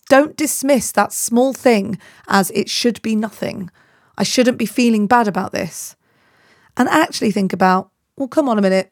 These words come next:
that little moment, that sentence that was said, that finger that was broken, that can impact on the one thing, the next thing, the next thing, the next thing, and it can really start to take over."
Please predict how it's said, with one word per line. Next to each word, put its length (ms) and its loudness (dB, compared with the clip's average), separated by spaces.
that 200 2
little 340 2
moment, 460 0
that 180 2
sentence 480 0
that 100 -6
was 140 -4
said, 300 -2
that 180 2
finger 320 2
that 160 0
was 140 -4
broken, 500 -2
that 140 2
can 100 0
impact 500 -2
on 200 2
the 160 -2
one 240 2
thing, 380 0
the 100 0
next 280 -2
thing, 160 -2
the 60 0
next 200 -2
thing, 160 -2
the 60 0
next 240 -6
thing, 300 -4
and 120 0
it 80 -6
can 160 -2
really 180 2
start 280 -2
to 80 -10
take 300 -4
over." 360 -4